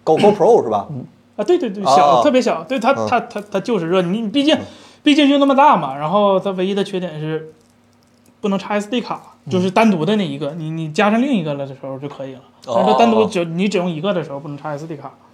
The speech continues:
Speaker 1: 操，我想买个那个东西扔我自行车上当个行车记录仪用。
Speaker 3: <laughs>
Speaker 1: 真的就
Speaker 3: 王老师说了，不行，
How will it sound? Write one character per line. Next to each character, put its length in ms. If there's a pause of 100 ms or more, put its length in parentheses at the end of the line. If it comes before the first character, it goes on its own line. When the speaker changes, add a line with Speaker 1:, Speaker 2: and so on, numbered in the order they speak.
(160)
Speaker 1:
操， 140
我 100
想 180
买 240
个 80
那 100
个 80
东 140
西 60
扔 200
我 60
自 80
行 160
车 160
上 100
当 120
个 80
行 180
车 80
记 140
录 100
仪 100
用。 220 (320)
Speaker 3:
<laughs> 260
Speaker 1:
真 120
的 0
就 0
Speaker 3:
王 80
老 80
师 120
说 140
了， 160
不 140
行， 120